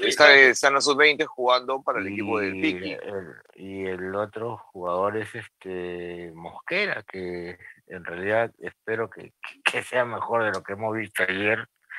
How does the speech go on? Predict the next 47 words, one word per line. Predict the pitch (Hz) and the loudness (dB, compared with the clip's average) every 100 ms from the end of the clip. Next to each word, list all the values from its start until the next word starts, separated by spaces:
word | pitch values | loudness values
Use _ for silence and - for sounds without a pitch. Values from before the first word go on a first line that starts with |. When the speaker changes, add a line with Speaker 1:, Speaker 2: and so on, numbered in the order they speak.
| - - - - _ _ _ | -12 -14 -16 -20 _ _ _
Speaker 3:
porque | 90 90 80 - 82 80 78 78 73 82 - | -4 -4 -6 -14 -12 -10 -10 -12 -14 -16 -18
si | - - | -20 -18
no, | 90 113 160 | -8 -6 -4
no | 120 98 95 | -4 -2 -4
vamos | 107 107 | -6 -10
a | |
poder | 104 80 87 | -14 -12 -14
sumar | - 87 87 90 | -14 -14 -14 -12
mucho, | 87 110 - - | -12 -12 -14 -18
en | - | -16
realidad. | 78 80 - | -14 -8 -2
Speaker 2:
Hay | 185 | 0
un | |
dato | 208 175 | 0 -2
curioso, | 135 135 170 156 139 131 - | -2 0 0 2 0 0 -2
y, | 113 - 127 110 110 | -4 -2 0 4 4
y | |
le | 101 | 4
quería | 123 139 | 4 0
compartir | 131 113 131 87 | 0 -4 -4 -4
y | 104 | 2
dar | 107 - | 2 2
paso | 123 | -10
a | 117 | -6
Hen-, | 123 | -6
a | 120 95 - | -2 -2 0
Henry | 120 104 | -2 -2
también, | 95 90 110 | -4 -4 -2
porque | 104 80 - _ _ - | -2 -4 -16 _ _ -6
el | 85 82 | -4 -2
tiempo | 104 101 | 0 4
nos | 98 | 8
gana. | 117 104 - - - | 8 6 -2 -8 4
Henry, | 170 131 117 98 - | 4 4 0 0 -8
eh, | 117 113 | -6 -6
Mosquera | 98 113 - 185 170 151 143 | -6 -10 -6 0 4 4 2
tuvo | 143 135 | -2 -2
un | 131 | 4
mal | 131 | 2
desempeño | 123 113 101 127 | 2 -6 -4 -4
el | 113 | -2
día | 120 127 | -2 0
de | 98 | 0
ayer, | 117 131 | 0 -2
y | 131 | -2
eso | - | -2
que | - | -4